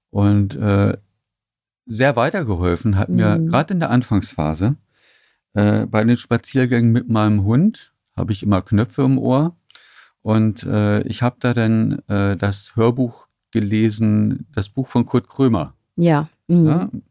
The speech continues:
Speaker 2: Das ist ja auch so viel besprochen. Ist auch sehr, sehr gut.
Speaker 1: Du darfst
Speaker 2: Mhm.
Speaker 1: nicht glauben, was du denkst.
Speaker 2: Ja.
Speaker 1: Und, äh, er hat das ganz toll, wirklich, er hat das selber gelesen,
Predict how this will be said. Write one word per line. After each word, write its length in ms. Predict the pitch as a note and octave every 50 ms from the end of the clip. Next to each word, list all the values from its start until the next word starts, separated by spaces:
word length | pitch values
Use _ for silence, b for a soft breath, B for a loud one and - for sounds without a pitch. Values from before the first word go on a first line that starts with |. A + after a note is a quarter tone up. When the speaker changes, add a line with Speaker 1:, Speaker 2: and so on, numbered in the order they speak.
| _ _ _ _ _ _ -
Speaker 2:
Das 80 | D#3+ -
ist 40 | -
ja 120 | D#3 -
auch 140 | - D3 -
so 100 | - E3+
viel 200 | D#3+ - - E3+ D#3
besprochen. 520 | D#3+ - - - - D#3 - - D3+ D3 D3+
Ist 140 | - -
auch 100 | - D#3
sehr, 180 | - - E3+ E3
sehr 140 | D#3+ E3 D#3+
gut. 320 | D#3 D#3 D3+ D3 - - _ - - -
Speaker 1:
Du 80 | - A2
darfst 380 | A2 A2+ A2 B2+ D#3+ E3 F3+
Speaker 2:
Mhm. 60 | F#3 B2
Speaker 1:
nicht 180 | A2+ G#2 -
glauben, 400 | - F#2 F#2+ G2+ A2 A2 G#2+ F#2+
was 200 | G2 F#2+ - -
du 80 | - F#2
denkst. 420 | E2 D#2+ E2 D2+ D2 C#2 - - - -
Speaker 2:
Ja. 180 | E3+ E3 - - _ _ _ _ _ _ _ _ _ _ _ _ _ _
Speaker 1:
Und, 420 | - - F#2 F#2+ G2 F#2+ F2 - -
äh, 440 | G#2 G2+ G2 F#2 F#2 F#2+ F#2 F2+ F#2 F#2+ F2 - _ _ _ _
er 120 | G2 F#2+
hat 280 | G#2+ A#2+ A#2+ - - - _ _ - _ _ _
das 280 | - A#2 A2 - - -
ganz 320 | A#2+ B2+ D#3 F3 - -
toll, 560 | - - C3+ B2+ B2 A#2+ A#2 A#2+ A#2 - - - _ _ _ _ _ -
wirklich, 500 | - B2 A#2 - B2 A2+ - - - - _ _ _ _ _ _ _ _ _ _ _ -
er 80 | A2+
hat 100 | A#2 -
das 100 | C3 -
selber 240 | - A#2+ A#2+ A#2 A2
gelesen, 720 | G#2 G#2+ G2+ A2 B2+ D#3+ F3+ G3+ G#3 A3 A#3 B3 - -